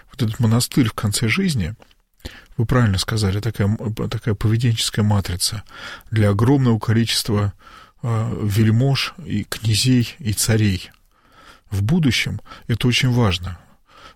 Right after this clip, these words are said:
А, и, и это не формальность. Почему это нужно было? Потому что человеку хотелось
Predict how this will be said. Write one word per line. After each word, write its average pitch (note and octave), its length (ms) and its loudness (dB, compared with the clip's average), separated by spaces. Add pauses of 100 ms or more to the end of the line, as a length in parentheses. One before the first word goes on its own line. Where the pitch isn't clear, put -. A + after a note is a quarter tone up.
А, G#2+ 320 -2
и, - 580 -6
и - 300 -8
это B2+ 200 0
не C3+ 140 2
формальность. B2+ 800 0 (1000)
Почему C3+ 440 2
это G2 160 -2
нужно G2 320 0
было? G2+ 300 -10 (840)
Потому A#2 200 0
что - 120 -4
человеку C#3 340 0
хотелось D3+ 600 0